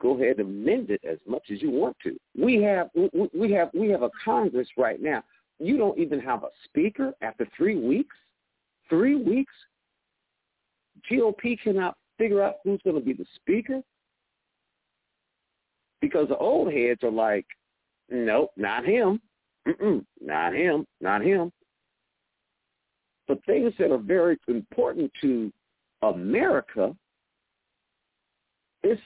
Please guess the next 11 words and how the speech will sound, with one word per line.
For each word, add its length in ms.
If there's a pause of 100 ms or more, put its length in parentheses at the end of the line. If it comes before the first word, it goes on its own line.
sitting 440 (680)
on 160
a 60 (220)
freaking 320 (160)
state 360 (3500)
because 260
you 80
can't 280
decide 560
who 140
you 220